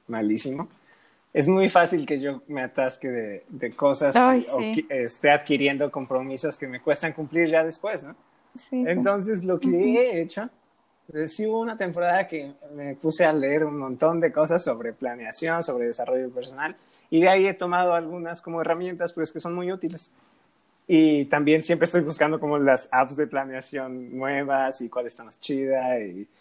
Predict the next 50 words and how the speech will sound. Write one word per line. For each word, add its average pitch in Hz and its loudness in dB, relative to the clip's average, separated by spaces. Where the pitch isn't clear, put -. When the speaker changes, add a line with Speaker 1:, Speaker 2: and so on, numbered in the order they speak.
Speaker 1:
como 123 -8
para 120 0
listitas 127 0
para 101 -4
rellenar 123 -4
y - -8
cosas 117 -6
así. 170 -4
Y 175 4
también 196 4
cosas 202 2
que 180 2
he 175 8
aprendido 180 2
como 151 -4
en 139 -6
mi 143 -4
profesión, 170 0
que 156 -2
digo, 135 -2
"Mm, 160 -10
si 240 0
esto - 2
funciona 151 0
en 139 -4
la 127 -2
construcción, 120 -6
o 143 -2
si - -8
esto 254 -2
funciona 165 2
en 147 -4
la 135 -2
ingeniería, 139 0
¿por 240 4
qué 247 8
no 240 8
Speaker 2:
Ujú. 247 8
Speaker 1:
lo 165 8
aplico 151 2
a 139 0
mi 160 2
vida, 247 4
no? 175 0
Pues 226 -2
es 226 4
lo 247 6
mismo, 214 2
es 165 2
planear". 180 2